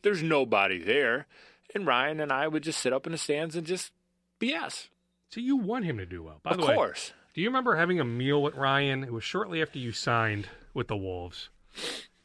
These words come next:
Speaker 2: Don't remember the city. I think it was a Mexican meal, though. Do you remember?
Speaker 1: Mm.
Speaker 2: I, I don't even know if it was lunch, dinner. And I'm sure you went out to numerous lunches and dinners with Ryan.
Speaker 1: Yeah.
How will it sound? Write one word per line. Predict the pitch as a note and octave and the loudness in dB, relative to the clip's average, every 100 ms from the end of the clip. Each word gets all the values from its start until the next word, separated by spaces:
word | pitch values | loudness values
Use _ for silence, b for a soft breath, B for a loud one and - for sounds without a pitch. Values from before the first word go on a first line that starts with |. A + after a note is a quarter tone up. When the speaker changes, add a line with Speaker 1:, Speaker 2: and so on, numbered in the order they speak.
| _ - | _ -6
Speaker 2:
Don't | F3 F3 | -4 0
remember | D#3 D3 | 2 2
the | A2 | 0
city. | - B2+ G2 F#2 | -2 -2 -2 -2
I | |
think | E3+ | -2
it | G3 | -2
was | A#2+ | -2
a | |
Mexican | G2+ G#2+ - - A2 F#2+ F2 | -2 -2 -4 -6 -8 -10 -10
meal, | F2+ E2 | -12 -12
though. | D#2+ D2 - _ | -14 -18 -20 _
Do | C3 | -4
you | |
remember? | F3 F#3+ G3 F3+ _ _ _ _ _ _ _ _ _ _ A2 | -2 2 0 -2 _ _ _ _ _ _ _ _ _ _ -10
Speaker 1:
Mm. | D3 E3+ | -8 -8
Speaker 2:
I, | F3 A3+ | -2 2
I | |
don't | G3 | 2
even | D3+ C3+ | 2 0
know | B2+ | 0
if | |
it | A2 | -2
was | G2+ | 0
lunch, | C#3 D#3 - | 2 2 2
dinner. | A#2+ B2+ C3 B2 A2+ _ _ _ _ _ _ | -2 0 0 -2 -4 _ _ _ _ _ _
And | F#3 | 4
I'm | G#3+ | 4
sure | B3+ | 6
you | G3+ D#3+ | 6 6
went | D#3 | 6
out | C#3+ | 4
to | B2+ | 0
numerous | C#3 D3 A2+ A#2+ | 0 0 0 0
lunches | A2+ A2 G#2 | -2 -2 -6
and | G2 | -4
dinners | G#2 G#2 F2+ | -2 -2 -2
with | G2 F#2+ | -4 0
Ryan. | A#2 | 2
Speaker 1:
Yeah. | A#2 A#2 | 2 2